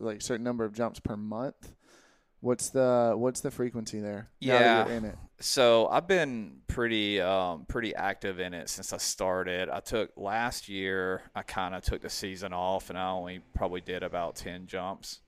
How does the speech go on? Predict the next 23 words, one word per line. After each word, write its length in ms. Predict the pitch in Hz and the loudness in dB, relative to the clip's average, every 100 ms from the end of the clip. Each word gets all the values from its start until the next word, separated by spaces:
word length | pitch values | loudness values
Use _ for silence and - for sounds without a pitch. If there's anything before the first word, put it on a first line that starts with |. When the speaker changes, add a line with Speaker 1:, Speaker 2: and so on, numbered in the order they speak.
| _ _ - | _ _ -16
Speaker 1:
Mm-hmm. 100 | 104 | -8
Speaker 2:
all 180 | 101 98 | -6 -4
year. 440 | 98 104 104 101 - _ _ _ | -6 -4 -4 -4 -8 _ _ _
But, 240 | 92 85 87 | -4 -4 -2
uh, 360 | 90 90 85 - _ _ _ _ _ _ _ | -2 0 -2 -6 _ _ _ _ _ _ _
usually, 640 | - 120 131 110 101 95 87 | -6 -4 -2 -2 0 0 -2
I 60 | |
mean, 100 | 104 | -4
I'm 120 | 123 | -4
jumping 260 | 139 123 120 | -4 -6 -4
every 200 | 101 104 | -4 -4
week 400 | 87 85 87 - _ | -6 -8 -8 -14 _
right 180 | 80 78 | -12 -10
now, 440 | 85 87 87 90 - - _ | -10 -8 -6 -8 -12 -20 _
Speaker 1:
Okay. 60 | 104 | -8
Speaker 2:
usually 560 | 107 107 101 95 92 90 _ _ _ - | -6 -6 -4 -4 -6 -10 _ _ _ -10
three 240 | 90 90 | -8 -8
days 360 | 90 90 90 92 | -6 -6 -8 -8
out 140 | 90 | -8
of 60 | 87 | -8
the 80 | |
week. 520 | 90 95 92 92 - - | -10 -8 -6 -8 -12 -12
Speaker 1:
Really? 480 | 104 110 123 101 | -6 -4 -4 -6